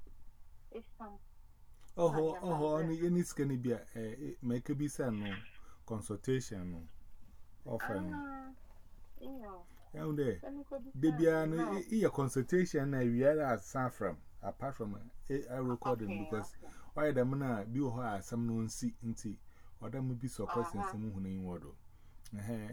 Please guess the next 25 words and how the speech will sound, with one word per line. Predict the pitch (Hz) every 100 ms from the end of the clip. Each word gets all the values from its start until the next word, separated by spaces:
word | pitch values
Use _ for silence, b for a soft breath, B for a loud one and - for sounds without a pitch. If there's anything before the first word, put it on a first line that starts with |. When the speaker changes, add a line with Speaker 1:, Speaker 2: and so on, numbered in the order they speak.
| 151
Speaker 2:
no, | 147 117 - - b b -
or | 120 151 147
us | -
there. | 117 117 113
Speaker 1:
It's | - 247
not | 226
all | 240
the | 202 -
kind | 214 208
of, | 202 - -
Speaker 2:
Uh-huh. | - - 190 -
Speaker 1:
all | 202
the | 381
kind | 254 262
of, | 254 226 190 190 202 - - - - - - - - -
why | 247 220 208
not? | 196 165 - - - - - - -
It's | 226 -
not | 226 165 -
some | 196 190
nature | 190 - 214 180 - 180
now. | 165 156 - - - 104
Speaker 2:
Uh-huh. | 92 104 98
Speaker 1:
What's | 220
more | 202